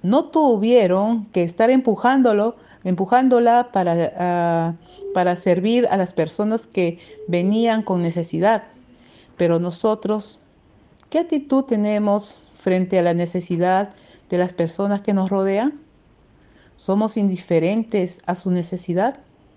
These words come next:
Hoy más que nunca tenemos oportunidad para poder ayudar a las personas que lo necesitan. Conocemos de personas que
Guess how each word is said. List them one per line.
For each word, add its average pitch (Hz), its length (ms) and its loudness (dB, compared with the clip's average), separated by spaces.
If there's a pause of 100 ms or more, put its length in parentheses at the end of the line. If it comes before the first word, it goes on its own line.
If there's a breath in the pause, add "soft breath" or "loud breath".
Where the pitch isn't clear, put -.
(680 soft breath)
Hoy 196 180 2
más 196 320 0
que 175 140 -4
nunca 202 500 2
tenemos 196 440 0
oportunidad 185 760 0
para 170 240 -2
poder 180 300 2
ayudar 202 460 2
a 240 60 4
las 185 140 -2
personas 170 540 -2
que 175 140 -4
lo 160 300 -2
necesitan. 165 840 -6 (720 loud breath)
Conocemos 262 600 2
de 233 80 6
personas 233 600 0
que 170 400 0